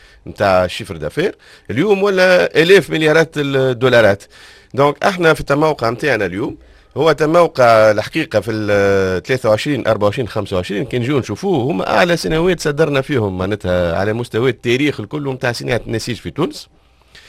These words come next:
ولكن مش معناتها احنا ساتيسفي على خاطر عملنا الارقام هذه، لانه احنا مؤمنين بحكم الاريتاج والصنعه والسافوار فير الموجوده في تونس، نجموا نضاعفوا وحتى اكثر من نضاعفوا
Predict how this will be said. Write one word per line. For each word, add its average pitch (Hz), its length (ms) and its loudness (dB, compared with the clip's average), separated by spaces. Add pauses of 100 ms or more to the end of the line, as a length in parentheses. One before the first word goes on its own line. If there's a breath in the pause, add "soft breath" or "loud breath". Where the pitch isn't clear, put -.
(400 soft breath)
ولكن 180 380 0
مش 190 240 -6
معناتها 170 340 -2
احنا 165 180 -4
ساتيسفي 151 480 -6
على 139 100 0
خاطر 131 260 -6
عملنا 110 600 -4
الارقام 98 580 -4
هذه، 92 220 -2
لانه 135 360 -2
احنا 151 200 -2
مؤمنين 117 580 -2 (460 loud breath)
بحكم 135 380 -4
الاريتاج 123 680 0
والصنعه 139 600 0
والسافوار 101 440 -2
فير 139 300 -2
الموجوده 101 500 -2
في 78 120 -10
تونس، - 360 -8 (380 loud breath)
نجموا 139 560 0 (100)
نضاعفوا 107 800 2
وحتى 104 480 -4
اكثر - 360 0
من 104 240 -2
نضاعفوا 101 520 4